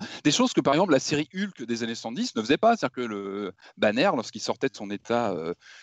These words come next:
hulkien, bah, il était en, en... vêtements complètement déchirés. Et là, là, on sent, il y a un côté un peu théâtral qui,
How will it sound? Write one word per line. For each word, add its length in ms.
hulkien, 400
bah, 80
il 100
était 200
en, 80
en... 520
vêtements 320
complètement 320
déchirés. 420
Et 20
là, 200
là, 200
on 80
sent, 260
il 60
y 40
a 60
un 40
côté 260
un 80
peu 120
théâtral 440
qui, 240